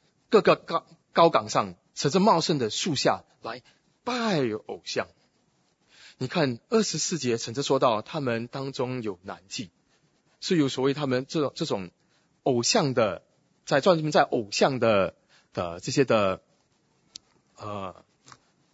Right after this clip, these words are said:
他们的庙里头来做这样的事情的人们。这表明了当时候的犹大人，从国王下到人民，他们都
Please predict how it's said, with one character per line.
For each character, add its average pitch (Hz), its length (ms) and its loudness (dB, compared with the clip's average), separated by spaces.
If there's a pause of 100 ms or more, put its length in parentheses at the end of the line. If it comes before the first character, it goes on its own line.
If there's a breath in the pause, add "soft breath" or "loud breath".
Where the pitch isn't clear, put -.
(120)
他 202 80 -2
们 185 80 2
的 160 80 6
庙 185 240 6
里 117 100 -6
头 101 300 -8 (240)
来 113 460 -4
做 196 200 2
这 254 200 -2
样 175 120 0
的 113 100 -6
事 - 320 2
情 - 180 -8
的 92 80 -14
人 85 120 -12
们。 85 120 -18 (2250)
这 320 140 2
表 180 200 6
明 165 140 0
了 170 100 6
当 269 200 2
时 196 120 -2
候 190 140 6
的 123 280 4
犹 123 240 -4
大 139 160 2
人， 90 200 -6 (520)
从 127 360 -6
国 120 240 2
王 104 340 2
下 - 240 2
到 117 160 0
人 110 180 -6
民， 92 160 -18 (520 soft breath)
他 294 420 2
们 123 360 -2
都 165 380 -2